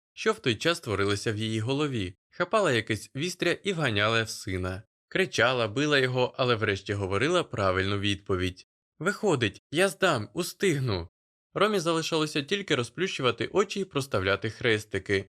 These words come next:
Залишалося лише зціплювати зуби, щоб не закричати, і втирати обличчя,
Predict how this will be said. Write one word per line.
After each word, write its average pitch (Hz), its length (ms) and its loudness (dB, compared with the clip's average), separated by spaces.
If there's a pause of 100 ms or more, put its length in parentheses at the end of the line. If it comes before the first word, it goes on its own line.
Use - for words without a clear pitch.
(120)
Залишалося 123 680 0
лише 170 380 0
зціплювати 175 600 -2
зуби, 113 420 0
щоб - 260 -6
не 104 100 -2
закричати, 101 800 -2
і 175 80 -2
втирати 185 440 0
обличчя, 131 600 0